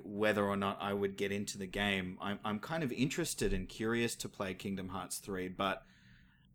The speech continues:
uh, I'm not at all worried about going in not knowing the story. Um, but I definitely feel like some of the actual, you know, Disney World stuff would be a bit lost on me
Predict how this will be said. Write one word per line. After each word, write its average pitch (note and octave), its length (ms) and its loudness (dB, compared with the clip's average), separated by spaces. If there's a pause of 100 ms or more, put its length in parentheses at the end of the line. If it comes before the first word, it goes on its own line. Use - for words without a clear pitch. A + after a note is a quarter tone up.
uh, G2+ 180 -4
I'm A#2+ 220 6
not B2+ 160 8
at A#2+ 80 8
all A2+ 260 6
worried G#2 300 6
about G2 320 0
going G2 320 0
in F#2+ 340 -4
not G2 320 0
knowing F#2+ 320 0
the F#2+ 80 -4
story. G#2 800 -2
Um, F#2+ 440 -4 (120)
but G2+ 140 2
I G2+ 140 4
definitely G#2 680 -2
feel G2 360 -2
like F#2 460 -4 (520)
some A2 300 2
of G#2 120 2
the G2+ 140 0
actual, G2 680 0
you G#2 120 0
know, G2 180 2
Disney G2+ 440 0
World F#2+ 380 0
stuff - 360 -2
would G2 160 -2
be G2 160 4
a F#2 40 2
bit F#2+ 200 -2
lost F#2+ 340 -2
on F#2+ 160 -2
me F2+ 340 -6